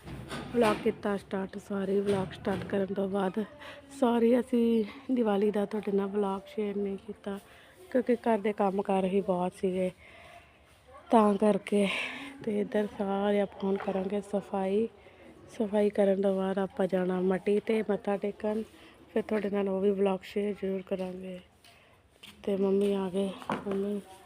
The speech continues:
ਨੇ ਝਾੜੂ ਲਾਤਾ, ਹੁਣ ਵਿਹੜੇ 'ਚ ਲਗਾਉਣਾ ਝਾੜੂ। ਵਿਹੜੇ 'ਚ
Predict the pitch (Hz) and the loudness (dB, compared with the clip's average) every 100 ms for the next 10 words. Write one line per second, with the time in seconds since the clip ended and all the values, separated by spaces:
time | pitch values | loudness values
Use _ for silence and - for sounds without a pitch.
0 | - - - - 220 - 220 208 202 196 | -20 -20 -12 -2 0 2 0 2 2 2
1 | 214 202 196 196 190 208 220 208 196 196 | 2 4 4 4 2 0 0 0 2 2
2 | 190 - 214 196 190 208 208 - - - | 0 -2 0 0 2 0 0 -8 -20 -16
3 | - - - - - 240 226 233 - | -14 -14 -12 -12 4 10 12 12 8